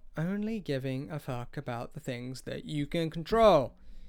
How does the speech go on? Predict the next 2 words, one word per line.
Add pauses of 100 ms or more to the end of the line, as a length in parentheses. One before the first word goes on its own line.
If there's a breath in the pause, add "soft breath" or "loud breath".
(1700 soft breath)
So
don't